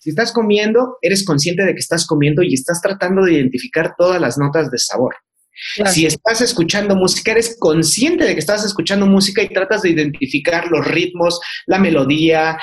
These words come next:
Speaker 1: este, ya sí sabes muchísimo las letras, qué, qué sé yo, ¿sabes? Pero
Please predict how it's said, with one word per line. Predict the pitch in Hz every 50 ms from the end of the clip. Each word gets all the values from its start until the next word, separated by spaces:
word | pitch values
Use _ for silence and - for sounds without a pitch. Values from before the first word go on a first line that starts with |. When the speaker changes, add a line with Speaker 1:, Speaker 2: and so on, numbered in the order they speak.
| - - -
Speaker 1:
este, | - 135 127 120 - - 139
ya | 123 - 147 156
sí | 151 - 165 160
sabes | - 165 160 160 156
muchísimo | 143 127 131 - 143 147 - 175 170 156 151
las | 139 127 117 117 -
letras, | 135 139 143 151 151 151 - 139 131 139 147 - - - -
qué, | - 131 123 -
qué | - 151
sé | 143 - 139
yo, | 131 151 143 139 - - - - -
¿sabes? | - - 160 180 226 262 262 - - - - _ _ _ _
Pero | - 196 220 233 240 208 180 180 226 247 262 254 - - _